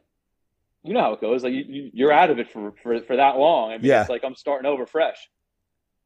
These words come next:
Speaker 1: So basically, I just started trying to find, uh,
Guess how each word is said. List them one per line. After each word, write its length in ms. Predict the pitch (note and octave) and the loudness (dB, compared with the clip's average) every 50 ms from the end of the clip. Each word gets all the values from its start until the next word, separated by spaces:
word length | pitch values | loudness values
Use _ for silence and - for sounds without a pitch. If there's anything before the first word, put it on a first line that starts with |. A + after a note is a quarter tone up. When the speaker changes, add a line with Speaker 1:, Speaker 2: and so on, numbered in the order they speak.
| _ _ _ _ | _ _ _ _
Speaker 1:
So 160 | - C#3+ B2 | -8 -8 -6
basically, 540 | - - E3 F#3+ - G3 - E3 C#3+ C3+ B2+ | -4 -2 -4 -4 -4 -8 -10 -8 -4 -2 -2
I 80 | B2 | -2
just 200 | B2+ - F#3 - | -2 -4 -10 -10
started 320 | - - D3+ D3 C#3 A2+ - | -6 -4 -4 -4 -4 -6 -8
trying 200 | - C3+ C3+ B2+ | -6 -6 -4 -6
to 60 | A2+ | -6
find, 420 | - - B2+ B2+ C3+ C#3 C3+ C3 | -8 -6 -6 -6 -6 -6 -4 -2
uh, 240 | C3+ A#2 A#2 A#2+ | -2 0 0 0